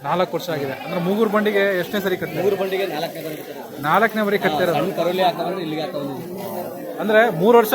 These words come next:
Speaker 1: ಕಟ್ಟಿದ್ರೆ ಹೆಂಗ್ ಓಡಿದೆ?
Speaker 2: ಚೆನ್ನಾಗ್ ಓಡ್ತಾ ಸರ್.
Speaker 1: ಚೆನ್ನಾಗ್ ಓಡಿದೆ.
Speaker 2: ಇಲ್ಲೇನೋ ಸಾಧ್ಯ.
Speaker 1: ಹಾ.
Speaker 2: ಓಡಾಕ್ ಮಾತ್ರ ಕಿಂಗು.
Speaker 1: ಓಡೋದ್ ಮಾತ್ರ ಕಿಂಗು.
Speaker 2: ಹಾ.
Speaker 1: ನೋಡಕ್ ಮಾತ್ರ ಸೈಲೆಂಟು.
Speaker 2: ಹಾ.
Speaker 1: ಓಡೋದ್ ಮಾತ್ರ ಕಿಂಗು ಅಂತ ಹೇಳ್ತೀರಾ?
Speaker 2: ಇದು ಡ್ರೈವರ್ ಆಗಿ,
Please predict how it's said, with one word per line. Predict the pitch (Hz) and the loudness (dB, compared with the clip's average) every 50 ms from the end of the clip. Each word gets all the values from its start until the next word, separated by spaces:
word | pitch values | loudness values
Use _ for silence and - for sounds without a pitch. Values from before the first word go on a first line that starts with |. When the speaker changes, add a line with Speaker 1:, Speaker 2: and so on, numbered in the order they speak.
| 214 214 | 4 4
Speaker 1:
ಕಟ್ಟಿದ್ರೆ | 214 202 226 220 220 208 | 4 2 4 4 4 4
ಹೆಂಗ್ | 202 220 202 | 4 4 4
ಓಡಿದೆ? | 202 196 170 170 151 - - - - - - - - - - - | 4 4 4 2 0 -2 -6 -12 -12 -12 -12 -12 -12 -14 -14 -10
Speaker 2:
ಚೆನ್ನಾಗ್ | - 156 165 190 - - | -8 -4 -2 0 0 0
ಓಡ್ತಾ | - - 180 | -2 -2 -4
ಸರ್. | - 170 143 - | -4 -4 -4 -2
Speaker 1:
ಚೆನ್ನಾಗ್ | 156 156 165 180 185 170 165 | -2 0 2 2 4 4 4
ಓಡಿದೆ. | 165 156 151 135 131 143 | 2 2 2 -2 -4 -4
Speaker 2:
ಇಲ್ಲೇನೋ | 165 196 208 214 214 214 226 226 | -6 -4 -2 0 0 0 0 -2
ಸಾಧ್ಯ. | 240 190 190 226 214 202 185 147 123 - - - - | -2 -2 -4 -2 0 0 0 0 -2 -6 -10 -6 0
Speaker 1:
ಹಾ. | 175 170 139 | 2 2 4
Speaker 2:
ಓಡಾಕ್ | 156 180 196 202 208 - | 6 4 6 6 4 2
ಮಾತ್ರ | 202 202 196 226 214 208 190 180 175 165 160 156 - - | 0 -2 0 0 2 2 4 4 2 2 0 -2 -4 -4
ಕಿಂಗು. | 180 180 160 139 123 123 131 233 127 139 - - - - 147 | -4 -2 -2 -2 -4 -6 -8 -8 -6 -6 -6 -4 -4 0 2
Speaker 1:
ಓಡೋದ್ | 170 208 226 220 208 202 | 4 6 6 4 4 2
ಮಾತ್ರ | 214 202 220 202 | 2 2 2 0
ಕಿಂಗು. | 180 202 196 190 175 | 0 -2 -2 0 2
Speaker 2:
ಹಾ. | 170 175 170 156 | 2 2 4 4
Speaker 1:
ನೋಡಕ್ | 190 220 - - 175 220 | 4 6 4 4 4 2
ಮಾತ್ರ | 220 220 226 | 0 0 0
ಸೈಲೆಂಟು. | 196 - 208 208 208 202 190 - 196 233 | -2 -2 -2 -2 -2 -2 -2 0 0 0
Speaker 2:
ಹಾ. | 302 294 170 175 190 180 165 151 127 113 - - - 135 | 0 2 4 4 6 6 6 6 4 2 -2 -6 -6 2
Speaker 1:
ಓಡೋದ್ | 151 196 220 226 214 214 | 4 6 6 6 4 4
ಮಾತ್ರ | 214 208 226 | 2 0 -2
ಕಿಂಗು | 214 - 214 196 202 202 | -4 -4 -2 0 0 0
ಅಂತ | 208 196 185 | 0 0 0
ಹೇಳ್ತೀರಾ? | 185 170 165 160 147 147 143 - - - - - 214 175 170 185 214 - - - 208 190 - - - - - - - 156 165 180 196 196 190 185 185 185 185 208 220 - - - 214 214 208 202 160 151 160 165 180 190 - - - - - - - - - 165 156 156 - - - - - - - - - 135 - 147 - - - - - - - - - 202 - - - - - - - - - - - - - 165 170 165 - - - - 147 151 156 - 151 151 | -2 -2 -2 -4 -4 -6 -6 -8 -10 -12 -12 -10 -8 -8 -6 -6 -8 -8 -10 -10 -10 -12 -12 -12 -16 -16 -12 -10 -10 -10 -8 -8 -8 -6 -4 -6 -6 -6 -6 -6 -6 -6 -6 -8 -10 -10 -10 -10 -10 -12 -12 -12 -12 -14 -14 -14 -10 -8 -8 -8 -8 -10 -12 -12 -12 -12 -10 -10 -10 -10 -10 -8 -8 -6 -6 -6 -8 -6 -6 -6 -8 -8 -10 -8 -8 -8 -6 -6 -8 -8 -8 -10 -12 -14 -14 -16 -14 -14 -14 -14 -12 -12 -10 -10 -10 -12 -12 -12 -14 -14 -14 -14 -12 -10
Speaker 2:
ಇದು | 170 175 175 170 156 | -8 -6 -6 -6 -4
ಡ್ರೈವರ್ | 139 160 175 185 185 190 185 180 | -2 0 2 4 4 6 6 6
ಆಗಿ, | 180 180 170 185 190 | 6 6 6 4 4